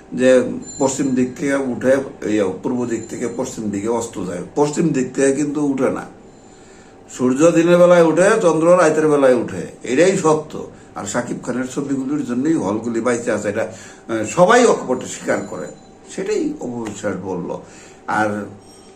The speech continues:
আরেকটা কথা অপু বিশ্বাস যারা বলছে সেটা হচ্ছে খামাখা কাদা ছড়াছড়ি করতে নাই, ওরা হলো ছোট জাতের লোক, মানে যারা, তারা আপনাকে একটা পর্যায়ে তার মতো লেভেলে করে দাঁড় করাবে। এই জন্য আমি কারোর সাথে বেশি কথা বলতে চাই না,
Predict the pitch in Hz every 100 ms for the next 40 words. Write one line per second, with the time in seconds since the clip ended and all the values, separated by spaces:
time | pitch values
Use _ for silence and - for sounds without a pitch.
0 | - 175 208 220 220 214 220 214 196 -
1 | 185 196 202 202 202 196 185 190 185 202
2 | 175 165 156 175 160 156 151 160 165 165
3 | 170 156 - 170 180 135 135 185 - -
4 | - - 160 175 170 - 156 160 156 -
5 | - - - 113 131 135 135 135 196 -
6 | - - - - - 110 113 117 127 -
7 | - - - - 143 180 196 156 156 151
8 | 151 220 233 139 - 160 156 147 151 151
9 | 165 175 143 147 220 208 - 151 139 131
10 | 135 131 127 117 107 104 110 98 101 110
11 | 143 170 135 131 117 120 117 107 110 107
12 | - 90 90 110 147 190 - 95 85